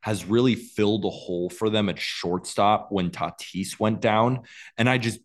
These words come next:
didn't expect him to play as good as he has. That was my answer, but I think Jurickson Profar, I mean, he leads off for the Padres.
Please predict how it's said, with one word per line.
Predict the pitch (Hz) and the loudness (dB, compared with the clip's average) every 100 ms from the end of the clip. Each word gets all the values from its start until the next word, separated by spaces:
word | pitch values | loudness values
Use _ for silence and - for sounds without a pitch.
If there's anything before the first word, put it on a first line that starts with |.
| - | 0
didn't | 113 151 | 2 4
expect | 147 - - 104 - 110 | 0 -4 -4 -4 -2 -2
him | 98 | -2
to | |
play | 87 98 95 - | 0 0 0 0
as | 95 98 85 | 0 0 0
good | 98 90 | -2 -2
as | 82 | -6
he | 85 | -10
has. | 80 101 95 82 80 - _ _ - | -6 0 2 2 -2 -10 _ _ -2
That | 113 131 | 0 2
was | 135 | 0
my | 113 110 113 | 2 4 6
answer, | 113 110 127 | 4 2 -2
but | 98 101 | -2 0
I | 95 | 0
think | - 120 110 | 0 -4 -2
Jurickson | 110 104 - | -4 -4 -6
Profar, | 92 92 95 92 - | -4 -2 0 -2 0
I | |
mean, | 104 107 | 0 0
he | 107 | 0
leads | 107 127 143 101 | 2 4 2 0
off | 76 82 - | -4 -4 -10
for | |
the | 82 | -14
Padres. | - - 80 76 - - - - | -12 -6 -4 -4 -12 -14 -16 -16